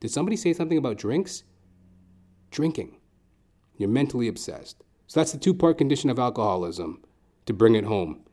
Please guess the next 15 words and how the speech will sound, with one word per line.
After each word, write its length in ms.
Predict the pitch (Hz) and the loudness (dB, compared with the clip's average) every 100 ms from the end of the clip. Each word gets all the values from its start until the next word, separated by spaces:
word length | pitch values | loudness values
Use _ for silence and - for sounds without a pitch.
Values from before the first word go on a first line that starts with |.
| _ _ - | _ _ -12
You 120 | 104 | -6
got 320 | 123 117 120 | 0 0 0
the, 240 | 117 110 104 | -2 0 0
um, 540 | 104 101 101 90 - _ _ _ _ _ | 0 -2 -4 -6 -10 _ _ _ _ _
physical 440 | - - 156 - 160 | 0 6 6 6 4
craving 680 | - 170 175 190 202 202 - - | 6 8 10 10 6 4 -6 -10
that 140 | 110 | -4
you 40 | 110 | -4
bur-, 320 | - 135 139 | 2 2 2
that 200 | 117 110 | -2 -4
you 60 | 110 | -4
break 340 | 98 135 139 | 0 0 2
out 200 | 147 156 | 2 2
with 180 | 135 113 | 0 -2
an 180 | 120 | -4